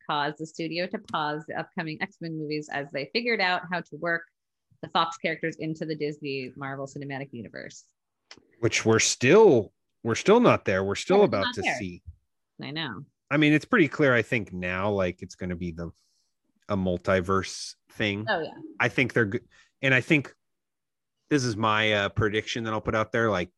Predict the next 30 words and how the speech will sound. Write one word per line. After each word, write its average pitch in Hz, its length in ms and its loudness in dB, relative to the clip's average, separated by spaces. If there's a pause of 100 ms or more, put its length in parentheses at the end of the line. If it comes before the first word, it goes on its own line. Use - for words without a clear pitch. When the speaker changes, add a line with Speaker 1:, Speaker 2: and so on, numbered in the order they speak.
(140)
Speaker 2:
'cause 113 180 -4
if 117 160 -2
it's - 240 -2
the 113 140 0
Infinity 117 460 -2
Saga, 147 560 0 (120)
this 127 280 -4
is, 123 200 0
we're 113 220 -2
in 117 200 -4
the 110 140 -4
multiverse 104 720 -2
saga 87 520 -4
or 90 160 -6
whatever 95 340 -4
they're 92 100 -4
gonna 90 140 -8
call 85 280 -8
it, 87 80 -10
but 98 100 -4
I 95 80 0
would 90 120 -8
say 90 280 -6
it's 90 160 -14
that 85 300 -8 (500)
Kang 110 320 0
will 110 100 0
be 107 220 0
our 92 160 0
Thanos, 101 840 -4